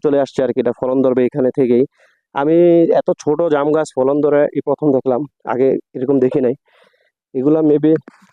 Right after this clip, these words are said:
লটকন গাছ, লটকনের বাচ্চা এগুলা। আমি যদি সামনে যাই,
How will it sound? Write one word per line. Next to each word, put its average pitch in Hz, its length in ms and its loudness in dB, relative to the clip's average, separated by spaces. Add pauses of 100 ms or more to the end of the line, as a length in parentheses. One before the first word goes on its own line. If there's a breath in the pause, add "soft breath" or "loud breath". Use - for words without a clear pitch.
(760)
লটকন 156 400 -2
গাছ, 113 120 -4 (960)
লটকনের 139 440 0
বাচ্চা 131 220 -4
এগুলা। 127 240 2 (1080)
আমি 123 140 -2
যদি 147 100 4 (100)
সামনে 139 300 0
যাই, 127 140 2